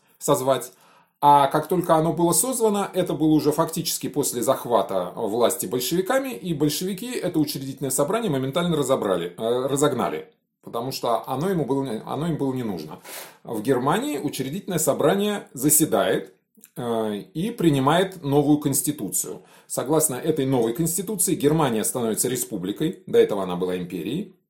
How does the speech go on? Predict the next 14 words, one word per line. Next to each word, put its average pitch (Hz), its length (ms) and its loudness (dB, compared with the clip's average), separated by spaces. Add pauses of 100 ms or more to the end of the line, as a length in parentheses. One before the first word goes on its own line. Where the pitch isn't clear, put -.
(680)
Германия — 143 480 4
республика, 123 760 -4 (280)
а, 107 560 -2
во 107 380 -6
главе 151 640 2
республики 104 680 -4
находится, 101 960 -2
а, 98 240 -6
президент, 120 640 -2 (180)
которого 113 460 2
выбирают 110 640 2
на 110 140 0
выборах. 95 520 -4 (400)
А, 104 480 -2